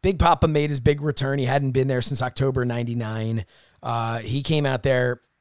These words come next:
hit me with a power bomb. It was great. It was, it was a lot of fun. We,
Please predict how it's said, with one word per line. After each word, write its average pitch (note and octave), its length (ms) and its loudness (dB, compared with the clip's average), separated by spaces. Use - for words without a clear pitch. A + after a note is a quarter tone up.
hit C3 240 -4
me C3+ 140 -2
with B2+ 100 0
a A#2 40 -4
power C3 300 2
bomb. A#2+ 340 -4
It B2 80 -6
was A#2 160 -4
great. A#2 380 -6
It B2 60 -6
was, A#2+ 320 -4
it C#3 40 -4
was B2 120 -4
a A#2+ 40 -4
lot A#2 160 -2
of G#2+ 60 -10
fun. A#2+ 320 0
We, G3 760 0